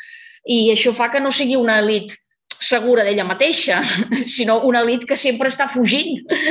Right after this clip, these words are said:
que sempre té por. Una elit acomplexada, també, no? Sembla un oxímoron, però és així, una elit acomplex-, acomplexada, eh, perquè és perseguida pel poder i odiada pel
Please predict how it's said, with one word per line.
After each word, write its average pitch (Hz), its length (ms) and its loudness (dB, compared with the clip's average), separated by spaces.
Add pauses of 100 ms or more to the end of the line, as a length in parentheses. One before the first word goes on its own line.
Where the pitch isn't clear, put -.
(140)
que 247 100 0
sempre 254 360 -2
té 240 180 0
por. 254 300 2 (580)
Una 262 160 4
elit 277 220 2
acomplexada, 269 800 0 (580)
també, 190 560 0 (160)
no? 277 240 0
Sembla 262 400 2
un 269 380 2
oxímoron, 240 760 -2
però 240 160 2
és 247 140 2
així, 269 320 -2 (100)
una 240 160 2
elit 277 240 0
acomplex-, 247 540 -2 (100)
acomplexada, 214 960 -2 (640)
eh, - 160 -4
perquè 247 240 2
és - 80 -6
perseguida 285 460 2
pel 277 180 0
poder 277 480 2
i 302 240 -2
odiada 254 400 2
pel 208 160 0